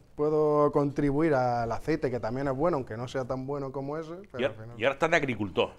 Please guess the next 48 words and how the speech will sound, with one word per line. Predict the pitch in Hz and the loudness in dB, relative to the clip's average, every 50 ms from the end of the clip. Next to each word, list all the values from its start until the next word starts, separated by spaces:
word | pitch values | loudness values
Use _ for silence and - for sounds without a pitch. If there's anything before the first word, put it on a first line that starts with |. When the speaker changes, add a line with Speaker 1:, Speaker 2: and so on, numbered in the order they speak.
| - | -6
Speaker 1:
Ahora | 127 143 160 | -4 -4 -2
estoy | 156 - 170 170 | -2 -2 0 2
de | 170 | 2
agricultor, | 147 135 127 120 120 123 127 127 165 160 160 156 - - | 2 0 -2 -4 -8 -10 -8 -6 -4 -4 -4 -6 -10 -14
sí, | - - 127 131 - - | -14 -14 -14 -14 -14 -12
con | 131 123 120 117 | -12 -10 -10 -8
la | 117 113 113 | -8 -8 -8
agricultura | 110 107 107 - 113 107 120 139 139 143 - | -8 -10 -12 -12 -12 -8 -4 -2 -2 0 0
familiar | - 135 127 127 127 131 160 180 185 185 175 | 0 -2 -2 -2 -2 0 2 2 2 2 2
de | - | 0
Speaker 2:
Ujú. | 143 139 | -2 -2
Speaker 1:
momento | 135 143 165 180 185 185 - - 180 170 151 | -2 -2 -2 -2 -4 -6 -6 -6 -4 -4 -4
y, | 135 127 120 113 107 101 98 - 98 | -4 -6 -8 -10 -14 -16 -18 -18 -18
y | 101 | -16
ya | 104 | -16
está. | 104 - - - | -16 -16 -16 -14
Estoy | - 131 123 120 - - - - - - - - - - - - - - - - - - | -10 -10 -10 -10 -12 -16 -20 -20 -20 -20 -20 -20 -20 -20 -20 -18 -18 -18 -18 -6 2 6
Speaker 2:
Al | 131 135 117 | 6 6 6
final, | - 127 127 131 151 180 185 185 180 202 214 196 - - - - | 4 0 0 2 4 4 4 2 2 -2 -6 -8 -12 -18 -14 0
claro, | - 147 170 143 107 95 - - - - | 4 6 6 6 4 -2 -8 -16 -14 -8
eh, | 104 107 104 | -6 -4 -2
con | - 120 | 0 0
la | 117 | 2
agricultura | 120 120 113 110 104 139 160 156 | 2 0 -2 -2 -2 -2 -2 0
familiar | 165 165 160 160 165 165 147 - | -2 -2 0 2 2 2 2 0
te | 131 | -4
puedes | 120 127 131 147 156 156 151 | -2 2 2 2 2 2 0
quedar | - 151 156 165 151 | 0 0 0 0 0
con | 151 131 | -2 -2
la | 117 | -2
agricultura, | 104 98 95 98 107 113 110 - - 127 104 98 | -2 -4 -4 -4 -6 -6 -6 -8 -12 -10 -8 -6
agricultura | 98 98 101 92 87 101 120 113 | -6 -6 -8 -10 -10 -8 -8 -8
familiar | 117 131 131 139 147 151 147 | -8 -8 -6 -4 -4 -4 -2
si | - 151 135 | -2 -4 -2
tienes | 101 135 143 147 147 156 170 180 180 - - - - | 0 0 0 2 2 0 -4 -4 -6 -12 -20 -20 -20
suficiente | - - - 123 101 117 113 98 127 139 139 127 139 135 135 127 - - | -18 -12 -10 -10 -8 -8 -6 -4 -4 -4 -4 -4 -4 -4 -4 -4 -6 -6
campo | - 135 139 147 147 127 156 170 | -2 0 0 0 0 0 -2 0
o | 165 156 143 135 | 2 2 2 2
agricultura | 127 117 110 117 113 101 - - 160 160 147 | 2 0 0 -2 -2 -2 0 0 2 2 2
para | 147 117 104 | 0 -2 -2
poder | 104 110 113 110 | 0 0 0 0
vivir | 104 101 101 104 98 95 | -2 -2 -2 -2 -2 -2
de | 90 92 | -4 -4
Speaker 1:
Sí. | 90 87 | -4 -4
Speaker 2:
la | 87 | -4
agricultura | 85 85 87 87 90 82 107 95 82 | -6 -6 -8 -8 -6 -4 -4 -4 -4
familiar, | 78 85 101 147 156 110 | -6 -6 -4 -2 -2 -2
claro. | - 95 127 147 107 | -2 -4 -4 -4 -6